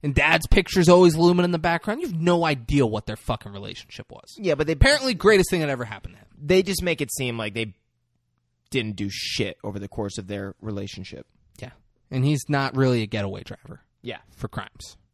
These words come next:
Speaker 2: He's
Speaker 1: He's a mechanic who drives sometimes.
Speaker 2: who needs the money
Speaker 1: Yeah.
Speaker 2: and, and will do stuff because he's
Speaker 1: He's
Speaker 2: desperate.
Speaker 1: Baby Driver. <laughs> He's Baby Driver.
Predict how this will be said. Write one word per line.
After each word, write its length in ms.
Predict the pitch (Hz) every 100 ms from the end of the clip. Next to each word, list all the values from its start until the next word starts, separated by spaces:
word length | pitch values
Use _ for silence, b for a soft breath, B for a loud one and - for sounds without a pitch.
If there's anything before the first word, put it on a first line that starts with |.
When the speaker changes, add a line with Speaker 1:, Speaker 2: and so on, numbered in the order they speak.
| _ _
Speaker 2:
He's 460 | 131 107 - - -
Speaker 1:
He's 180 | 170 151
a 40 |
mechanic 580 | 147 - 165 123 107 95
who 100 | -
drives 360 | 98 107 95 -
sometimes. 520 | - - - 139 - _ _
Speaker 2:
who 100 | 135
needs 260 | 123 113 -
the 100 | 110
money 380 | 104 92 101 _ -
Speaker 1:
Yeah. 120 | 98
Speaker 2:
and, 120 | 104
and 160 | 101 123
will 100 | 113
do 240 | 101 117 107
stuff 300 | - 104 -
because 240 | - 101
he's 120 | 98 -
Speaker 1:
He's 160 | 175
Speaker 2:
desperate. 80 | 139 190
Speaker 1:
Baby 180 | 156 131
Driver. 420 | 117 101 92 - - _ - - -
<laughs> 500 | - - - _ -
He's 160 | 196 151
Baby 380 | - 165 147 110
Driver. 420 | 123 107 98